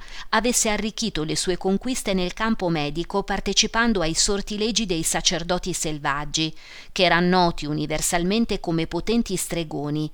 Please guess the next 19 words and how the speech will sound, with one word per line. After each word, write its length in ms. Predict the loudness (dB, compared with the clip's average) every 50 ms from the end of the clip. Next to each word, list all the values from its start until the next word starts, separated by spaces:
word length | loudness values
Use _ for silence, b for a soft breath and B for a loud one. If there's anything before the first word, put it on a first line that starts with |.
| B B B B B B B B
e 100 | 2 2
spesso 760 | 2 4 2 2 0 2 2 2 2 4 4 2 2 -2 0
operavano 720 | 0 0 0 2 0 2 4 4 4 4 2 0 0 0
cure 380 | -4 -4 -6 0 0 0 0 0
in 200 | 0 0 0 -2
apparenza 580 | -2 0 0 0 2 4 2 2 2 0 -2
miracolose 880 | -2 -2 0 -2 -2 -2 0 0 2 2 2 2 4 4 2 2 2 0 B B B B
con 200 | 0 2 4 4 6
la 100 | 4 4
loro 280 | 4 4 2 2 2
esperienza 840 | 0 2 2 2 2 2 -2 -2 -2 -2 -2 0 -2 -2 0 0 0
della 260 | 0 0 -2 -2 -2
magia 480 | -2 0 0 0 0 0 0 2 2 2
nera. 460 | 0 0 -2 -4 -6 -6 -8 -8 -10 -12 -12 -14 -18 B B B B B B B B B B B B B B B B 2
Un 140 | 4 6 6
gran 240 | 6 6 6 6 8
numero 320 | 8 8 8 6 6 4
di 160 | 0 0 -2
persone, 840 | -2 -2 0 2 2 4 4 4 2 2 0 0 0 0 0 -2 -4